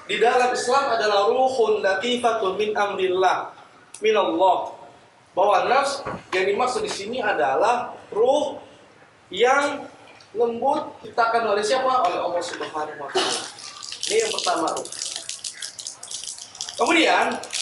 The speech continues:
yang kedua, makna nafs. Ini contohnya apa? "Ya ayyatuhan nafsul mutmainnah, irji'i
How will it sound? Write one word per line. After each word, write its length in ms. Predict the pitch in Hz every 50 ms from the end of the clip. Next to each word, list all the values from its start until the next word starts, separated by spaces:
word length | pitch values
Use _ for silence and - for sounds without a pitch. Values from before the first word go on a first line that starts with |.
| -
yang 120 | 403 262 262 269
kedua, 560 | 277 - - - 196 202 214 - - - - - - - - -
makna 320 | 226 240 - 262 254 247
nafs. 480 | 254 262 196 - - - - - - - - - - - _ -
Ini 160 | 156 196 196
contohnya 480 | - 185 185 190 196 214 226 190 160 -
apa? 320 | 202 214 226 - - - - 165
"Ya 320 | 160 165 160 156 151 160
ayyatuhan 800 | 170 170 165 160 160 165 165 - 160 151 170 226 - - 139 131 - - - - - - - -
nafsul 560 | - 165 190 185 - - - - 160 151 147
mutmainnah, 1300 | 143 180 214 - - - - - - - 170 165 - 202 190 165 - 135 131 135 156 175 175 170 - - - - - - - - - -
irji'i 800 | 202 226 196 185 147 139 147 147 139 - 170 196 226 247 254 -